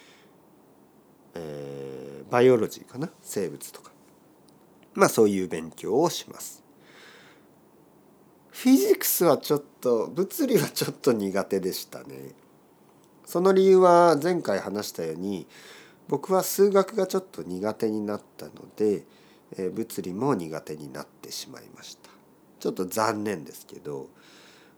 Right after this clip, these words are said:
あのー、先生、あー、先生があんまり好きじゃなかったな。やっぱり、まあ、先生のせいにしてますけど、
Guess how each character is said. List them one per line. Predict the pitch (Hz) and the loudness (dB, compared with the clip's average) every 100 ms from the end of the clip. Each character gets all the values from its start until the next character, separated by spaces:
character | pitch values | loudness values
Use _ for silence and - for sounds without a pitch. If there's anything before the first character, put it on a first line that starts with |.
| _ | _
あ | - | -18
の | 78 | -16
ー、 | 73 69 65 65 65 65 65 65 67 71 - | -16 -16 -18 -18 -18 -18 -18 -18 -18 -20 -20
先 | - 151 170 | -4 0 0
生、 | 170 - - 156 127 107 95 85 73 - _ - - - - _ - _ _ _ _ - - | -2 -6 0 4 4 2 0 -2 -6 -12 _ -20 -20 -20 -20 _ -20 _ _ _ _ -20 -12
あ | 180 175 | -8 -8
ー、 | 175 | -8
先 | - 214 | -6 -6
生 | 269 359 | -4 -2
が | 294 120 | -2 -2
あ | |
ん | 143 | 0
ま | |
り | 165 | 0
好 | 160 | -2
き | - | -4
じ | 135 | -4
ゃ | 107 | -4
な | 107 | -6
か | 95 | -8
っ | - | -12
た | - | -16
な。 | - 123 | -14 -14
や | 123 98 | -14 -14
っ | |
ぱ | - | -10
り、 | 107 - - _ _ _ - | -10 -12 -20 _ _ _ -20
ま | 101 | -12
あ、 | |
先 | - 156 | -4 -2
生 | 175 202 147 | 0 0 0
の | 80 | -2
せ | - 175 170 | -2 4 4
い | |
に | 101 | 4
し | - - | -2 -4
て | 120 | -2
ま | 107 | -2
す | 98 | -4
け | - 73 | -8 -10
ど、 | 90 87 | -6 -8